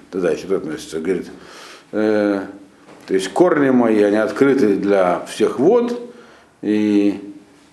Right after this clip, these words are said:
роса будет лежать на моих, э, побегах на потом. То есть я, говорит, сам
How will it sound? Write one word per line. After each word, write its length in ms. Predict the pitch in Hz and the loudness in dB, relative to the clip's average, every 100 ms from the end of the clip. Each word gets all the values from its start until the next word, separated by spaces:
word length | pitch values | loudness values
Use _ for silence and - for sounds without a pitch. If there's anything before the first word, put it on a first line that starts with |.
| _ _ | _ _
роса 640 | - 95 98 - 165 180 156 | -2 0 0 0 2 2 2
будет 400 | 120 104 92 95 | 0 0 -4 -2
лежать 520 | 95 101 127 123 123 | 0 2 0 -2 -4
на 380 | 101 95 92 90 | -4 -2 0 -2
моих, 400 | 87 87 101 98 - | -4 -2 -2 -4 -8
э, 280 | 87 82 80 73 - - - - _ | -4 -4 -4 -8 -18 -20 -20 -20 _
побегах 500 | 104 113 110 - - | 0 0 0 -6 -10
на 80 | 71 | -8
потом. 300 | 90 82 - | -6 -8 -10
То 100 | 78 | -10
есть 120 | - | -2
я, 120 | 147 | 2
говорит, 300 | 139 131 - | 2 2 0
сам 560 | - 160 143 120 - | 0 0 2 0 -4